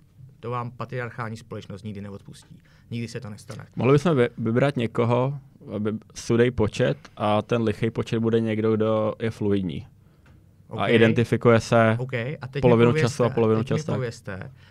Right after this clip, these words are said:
Speaker 1: v, v naší společnosti, která se může zbláznit z toho, že ty nemáte,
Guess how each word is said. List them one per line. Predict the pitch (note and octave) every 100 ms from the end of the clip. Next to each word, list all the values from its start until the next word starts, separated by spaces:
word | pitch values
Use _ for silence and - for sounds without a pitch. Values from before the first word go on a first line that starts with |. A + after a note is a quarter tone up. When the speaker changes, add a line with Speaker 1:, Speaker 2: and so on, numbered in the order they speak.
| - -
Speaker 1:
v, | A2+ A2+ A2+ A2+
v | A#2+
naší | B2+ - C3+ C3+ C#3
společnosti, | - C3+ C3 C3 C3 C3
která | C3 C3 B2+
se | B2+
může | B2+ B2 C3
zbláznit | B2 B2 A#2+ B2
z | A#2+
toho, | B2
že | A#2
ty | B2
nemáte, | A#2 A#2 A2+ B2